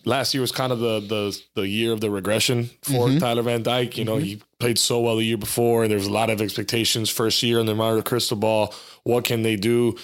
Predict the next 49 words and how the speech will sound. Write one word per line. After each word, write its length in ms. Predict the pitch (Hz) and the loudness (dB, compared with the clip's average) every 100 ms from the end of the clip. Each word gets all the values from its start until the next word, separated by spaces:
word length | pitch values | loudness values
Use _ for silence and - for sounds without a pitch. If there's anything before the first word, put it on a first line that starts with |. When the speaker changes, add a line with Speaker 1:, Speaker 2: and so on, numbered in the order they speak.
| - - _ | -20 -20 _
Speaker 1:
And 400 | 101 101 101 98 | -2 0 0 0
it 40 | 113 | 2
was 120 | 120 | 2
a 40 | |
little 260 | 143 139 127 | 2 2 2
underwhelming. 500 | 127 113 113 120 127 - _ _ | 2 2 2 0 -4 -10 _ _
Um, 580 | 120 110 104 101 98 98 | 0 2 2 2 0 0
Jake 200 | 117 107 | 0 0
Garcia 360 | 107 120 135 131 | 0 2 2 2
got 140 | 123 | 2
a 60 | 123 | 0
lot 120 | 120 | -2
of 60 | |
play 160 | 120 123 | -2 -2
time 220 | 123 117 | 0 0
last 280 | 120 120 - | 2 2 2
year, 220 | 117 120 113 | 2 2 2
even 380 | 117 113 110 107 107 | 2 0 0 -4 -6
the 200 | 110 104 | -8 -8
guy 220 | 92 110 110 | -4 -4 -2
behind 380 | - 113 120 117 | -4 -4 -2 -2
him 100 | 110 | -2
who 100 | 110 | -2
I 60 | |
can't 380 | 101 117 107 - _ - 107 | -2 -2 -2 -6 _ -12 -2
Speaker 2:
Williams. 460 | 127 113 90 - - - - - | 2 2 0 -6 -8 -20 -20 -4
Speaker 1:
Yeah, 240 | 120 107 101 | 0 0 0
you 260 | 110 110 | -4 -2
know, 100 | 104 98 | -2 -2
it, 320 | 110 110 110 110 | -6 -6 -4 -2
it 60 | |
was 180 | 113 107 | 0 0
kind 180 | 139 127 | 0 2
of 100 | 113 | 0
a 60 | |
weird 280 | 117 127 123 | 0 0 0
season 300 | - 127 117 | 0 -2 -2
for 120 | 107 | -2
our 160 | 113 110 | 0 0
quarterback 460 | - 123 113 107 98 | 0 -2 0 -2 -2
room, 240 | 110 104 | -4 -2
but, 320 | 107 101 98 - - _ - | -2 -2 -4 -10 -20 _ -4
you 100 | 110 | 0
know, 140 | 101 95 | 0 0
to 140 | 110 | 0
come 240 | - 123 135 | 0 0 2
into 160 | 131 | 2
this 220 | 117 117 | 2 0
game 440 | 98 113 117 104 | 0 0 0 -2